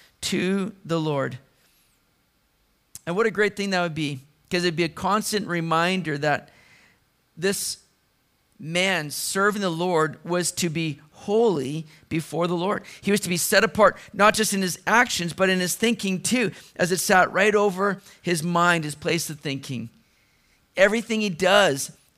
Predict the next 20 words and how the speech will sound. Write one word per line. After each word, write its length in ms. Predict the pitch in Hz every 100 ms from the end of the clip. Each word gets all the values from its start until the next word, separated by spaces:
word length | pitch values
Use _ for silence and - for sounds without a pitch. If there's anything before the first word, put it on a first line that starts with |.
| _
outwardly, 720 | 185 226 208 226 220 240 214 - _
everything 340 | - 175 185 170
he's 140 | 165
thinking 540 | 170 160 165 180 175 -
internally, 920 | 160 151 - 180 196 202 202 214 202 - _ _ _ _
he's 200 | 147 151
to 80 |
be 160 | 135 143
holiness 760 | 135 151 165 175 170 170 - - - _ -
to 480 | 151 151 - 147 147
the 120 | 147
Lord. 380 | 143 131 127 127 - _ _ _ _
Quite 220 | - 175 170
often 300 | 170 - 165
the 80 |
battles 760 | 147 123 151 156 156 139 139 - - _ _
are 160 | - 139
won 260 | 139 151 156
or 100 | 147
lost 600 | 139 139 131 147 -